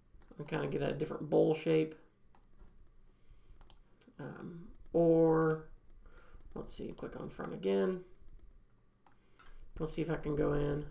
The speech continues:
and let's do revolve axis. Let's see if I can do it around this center line right here. Will it let me do it? No, 'cause you ran into a problem. It won't revolve it, and it won't do geometry that will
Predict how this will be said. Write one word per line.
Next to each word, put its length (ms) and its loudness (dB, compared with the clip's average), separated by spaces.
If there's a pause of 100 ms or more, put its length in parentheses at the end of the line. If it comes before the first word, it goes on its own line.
(1300)
and 440 -8 (1500)
let's 140 -10
do 80 -6
revolve 400 0
axis. 520 -2 (100)
Let's 240 -4
see 60 -10
if 60 -4
I 40 -4
can 120 -2
do 100 4
it 60 0
around 200 4
this 180 -2
center 240 0
line 220 -2
right 180 -10
here. 300 -12
Will 120 -2
it 40 -2
let 140 0
me 80 -2
do 180 4
it? 160 -2 (500)
No, 360 0 (120)
'cause 140 -2
you 80 -2
ran 160 2
into 160 -4
a 40 -4
problem. 420 -10 (840)
It 60 2
won't 200 6
revolve 380 6
it, 180 2
and 300 2
it 100 -4
won't 560 0
do 160 6
geometry 580 4
that 240 -2
will 140 -4